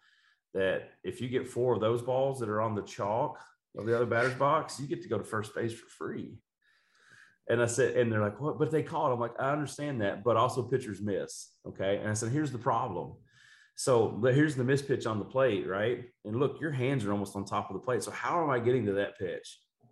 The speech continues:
Now I've gotta, I've gotta make contact way out front to hit this pitch. And now I'm hitting it a mile foul. So the thing that that pitcher didn't mean to throw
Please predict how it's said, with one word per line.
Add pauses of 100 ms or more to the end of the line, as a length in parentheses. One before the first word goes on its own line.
(880)
Now
I've
gotta,
I've
gotta (240)
make (360)
contact
way
out
front (840)
to
hit
this
pitch.
And
now
I'm
hitting
it
a
mile
foul. (840)
So
the
thing
that (240)
that
pitcher
didn't
mean
to
throw